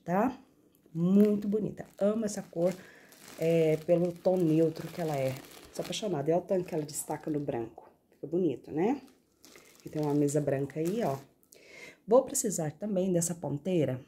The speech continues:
Ela é própria pra tecel, tá? Gente, eu não tenho a numeração dela, mas eu vou mostrar pra vocês, dar um exemplo de tanto que ela é, que esse buraquinho aqui é grande, ó. Ó,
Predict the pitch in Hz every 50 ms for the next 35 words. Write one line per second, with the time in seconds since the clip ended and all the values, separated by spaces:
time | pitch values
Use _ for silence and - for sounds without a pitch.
0 | _ _ _ _ _ _ _ - - - 165 175 170 170 165 165 165 170 170 185
1 | 175 175 180 180 - 226 247 - - - - - - _ _ - 160 170 196 -
2 | - - - - - _ - 175 208 226 214 - - 202 214 262 285 - 240 226
3 | 220 220 214 208 196 196 190 180 - - 151 143 147 143 127 120 123 127 127 131
4 | 143 156 180 196 196 - _ _ _ _ - 156 160 160 151 165 165 165 190 208
5 | 208 226 - - 185 165 - 160 147 147 147 - - - 202 185 170 170 151 175
6 | 175 170 175 170 156 156 - 196 202 190 170 151 - - 143 143 147 - _ _
7 | _ _ _ _ _ _ _ _ _ _ _ _ _ _ _ - - 180 170 165
8 | - - 190 196 208 202 - - - 233 226 220 233 233 226 214 196 202 226 233
9 | 226 - - _ _ - - 175 165 175 175 190 196 202 - - - 202 185 180
10 | 147 - - - - 165 160 175 190 233 247 233 190 156 147 147 139 143 135 127
11 | - - - _ _ _ _ _ _ _ _ _ _ _ _ _ _ _ _ _
12 | _ _ _ _ _ - 120 117 -